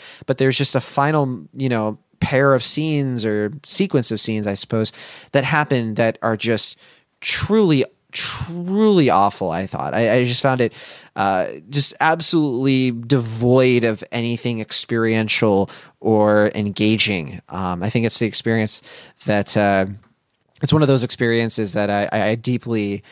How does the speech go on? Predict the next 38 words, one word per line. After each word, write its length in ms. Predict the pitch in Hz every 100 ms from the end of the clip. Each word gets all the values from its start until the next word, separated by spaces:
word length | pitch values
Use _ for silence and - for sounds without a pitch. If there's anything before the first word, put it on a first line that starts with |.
| - 107
am 100 | 107
<laughs> 140 | -
sad 360 | - 117 127 113
about, 280 | 92 87 -
because 400 | 110 113 101 98
this 180 | 117 -
is 180 | 110
a 40 | 110
film 220 | - 107
with 80 | 104
so 160 | 117
much 140 | 104 -
potential 400 | 101 107 98 104
and 100 | 101
one 140 | 101
that 100 | 98
I 140 | 95 95
was 360 | 98 101 92
really 320 | 139 120 113
rooting 280 | 104 113 120
for. 420 | - 113 110 107 104 - -
Uh, 320 | - 98 98 98 123
l-, 80 | 123
just 460 | 120 - 226 220 -
last 380 | 196 190 202 -
week, 400 | 208 233 220 -
Will 120 | 135
Ashton, 300 | 123 127 120
I 80 | 110
was 80 | 110
saying 200 | 147 127
that 60 |
this 120 | 123 131
was 120 | 127
one 100 | 127
of 40 |
my 120 | 127
most 280 | 127 127 -